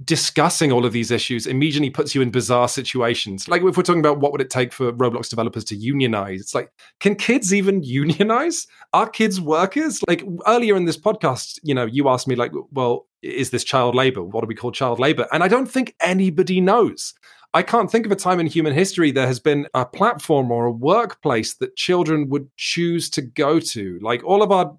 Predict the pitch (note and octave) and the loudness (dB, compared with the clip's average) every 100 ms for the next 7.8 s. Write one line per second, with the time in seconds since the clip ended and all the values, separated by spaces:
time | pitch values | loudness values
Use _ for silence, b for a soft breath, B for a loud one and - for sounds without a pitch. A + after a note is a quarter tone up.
0 | _ - - D3 C3+ B2+ D3+ C#3 A2+ G#2+ | _ -8 0 2 4 2 2 0 0 0
1 | G#2+ - - _ - D3+ F3+ F#3+ D#3+ C3 | -2 -6 -12 _ -4 2 2 4 2 0
2 | - D3+ C#3 C3+ D3+ A#2 A#2+ C3 C#3 C#3+ | -10 -2 2 2 0 -4 -2 0 2 0
3 | B2+ A2+ B2+ - C3 A#2+ A#2+ A#2+ - A#2+ | -4 0 0 2 0 4 2 2 0 -2
4 | G2+ A#2 A2+ F2 - - A#2 A#2+ G#2+ - | 2 2 2 -2 -8 -6 -4 -2 -4 -4
5 | A2 G#2+ A#2 A#2 - B2+ A2 A2+ G#2+ F#2+ | -4 2 2 2 0 0 0 0 0 0
6 | A#2 A2 G#2+ A2 G#2 A2 - - G#2 G2+ | -2 -2 -6 -4 -2 -2 -2 -4 -4 -2
7 | A2 A2 G#2+ G2+ A2+ A#2 G2+ | -2 -2 -2 -2 2 2 0